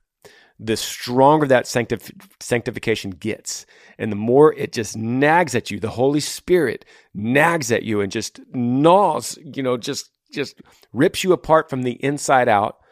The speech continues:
Slowly. It starts off right after you're saved. It starts off like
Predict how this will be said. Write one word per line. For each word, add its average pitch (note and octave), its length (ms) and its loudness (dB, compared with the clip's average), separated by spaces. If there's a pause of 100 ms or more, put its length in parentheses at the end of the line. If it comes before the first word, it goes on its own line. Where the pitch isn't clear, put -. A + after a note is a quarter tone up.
(420)
Slowly. G3 680 0 (140)
It C#3 100 -6
starts F3 380 2
off D3+ 200 4
right D3 280 4
after D#3+ 200 2
you're C3+ 140 -4
saved. C#3 340 0
It - 100 -10
starts C3 320 2
off B2 260 4
like G2 340 -4